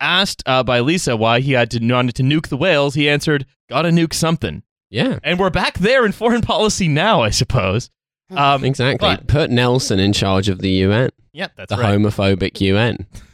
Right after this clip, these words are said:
Speaker 3: Yeah.
Speaker 2: Yeah.
Speaker 1: Uh-huh. So,
Speaker 2: Um,
Speaker 1: uh, I'll, I'll, the other
Speaker 3: That's a
Speaker 1: thing
Speaker 3: bit, that's a bit from last week, Riley,
Speaker 2: Yeah.
Speaker 3: don't
Speaker 1: That's fine.
Speaker 3: worry.
Speaker 1: Don't worry about it. You
Speaker 3: <laughs>
Speaker 1: mentioned Tony on the thing earlier, and I really felt a, a real affinity with George,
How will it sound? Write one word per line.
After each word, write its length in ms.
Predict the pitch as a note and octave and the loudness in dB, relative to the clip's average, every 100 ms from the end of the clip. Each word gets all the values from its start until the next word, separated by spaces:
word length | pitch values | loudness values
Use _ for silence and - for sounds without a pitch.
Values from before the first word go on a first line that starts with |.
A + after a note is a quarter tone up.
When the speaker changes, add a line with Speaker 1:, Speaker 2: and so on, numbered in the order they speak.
| _ _ _ _ | _ _ _ _
Speaker 3:
Yeah. 220 | - E3 C#3+ _ _ | -12 -10 -10 _ _
Speaker 2:
Yeah. 180 | F#2 E2 - _ - | -12 -12 -16 _ -20
Speaker 1:
Uh-huh. 140 | A2 D#2+ _ | -20 -20 _
So, 240 | E3 G2+ | -4 -4
Speaker 2:
Um, 220 | E2 D2 | -6 -4
Speaker 1:
uh, 280 | A#2 A2 A2 - - | 0 2 0 -4 -4
I'll, 160 | B2+ - | -4 -2
I'll, 80 | |
the 140 | F#3 G#3+ | 0 4
other 80 | G3+ | 4
Speaker 3:
That's 100 | G3+ | 4
a 40 | |
Speaker 1:
thing 60 | G3 | 2
Speaker 3:
bit, 140 | F#3+ | 0
that's 240 | G3 F#3 A3 | 2 2 2
a 60 | |
bit 200 | G3+ F#3+ | 0 -2
from 200 | - F3+ | 0 0
last 340 | E3 D#3+ D#3 D#3 | 2 2 0 0
week, 160 | D3+ | -2
Riley, 140 | D3 C#3+ | 0 0
Speaker 2:
Yeah. 60 | D3 | 2
Speaker 3:
don't 80 | |
Speaker 1:
That's 160 | C#3+ C#3+ | 2 2
fine. 100 | C3 | 2
Speaker 3:
worry. 120 | G#2 | 0
Speaker 1:
Don't 160 | F#2+ A#2 | 0 0
worry 140 | G2 | 2
about 200 | F#2+ F#2 | 0 0
it. 80 | G2 | 0
You 80 | F3+ | 2
Speaker 3:
<laughs> 100 | A#3+ | 2
Speaker 1:
mentioned 280 | C4+ G3 - | 2 -2 0
Tony 400 | E3+ E3+ B2+ F2+ | 0 0 -2 -2
on 160 | G#2+ | -2
the 80 | G2+ | -2
thing 240 | - A#2+ A2 | -2 -2 0
earlier, 360 | A2 B2 D3 - | 2 2 0 0
and 200 | B2+ B2 | -2 -2
I 100 | D#3+ | -2
really 280 | G#3+ A3+ A3 | 0 2 0
felt 280 | - E3+ D#3 | 0 -2 0
a, 60 | |
a 180 | B2 B2 | -2 0
real 300 | B2+ C3+ B2+ | 0 2 2
affinity 460 | A#2 D3 C3+ B2+ G#2+ | 0 -2 -2 -2 -2
with 180 | G#2+ | -4
George, 560 | - G#2 G#2+ B2 C#3 - | -4 0 0 0 -4 -12